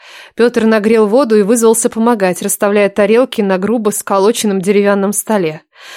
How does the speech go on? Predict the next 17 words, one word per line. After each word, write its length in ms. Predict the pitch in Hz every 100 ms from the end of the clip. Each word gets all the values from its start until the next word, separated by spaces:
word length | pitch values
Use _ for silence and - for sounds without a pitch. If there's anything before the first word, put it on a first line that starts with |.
| -
Так, 200 | - 302
слово 360 | - 240 240 214
за 180 | 214 247
слово, 280 | - 208 202
я 180 | 208
узнала, 340 | 208 208 247 220
что 220 | - 226
Демид 400 | 185 214 247 277
с 40 |
наёмниками 800 | 214 190 208 240 208 - 190 185 - -
представлял 540 | - 214 - 220 254 254
частную 420 | - 262 - 214
охранную 400 | 202 226 226 226
компанию, 580 | 247 240 190 170 165 165
которую 400 | 196 208 202 190
управляют 460 | 202 190 247 220
граждане 640 | 185 202 233 208 208 185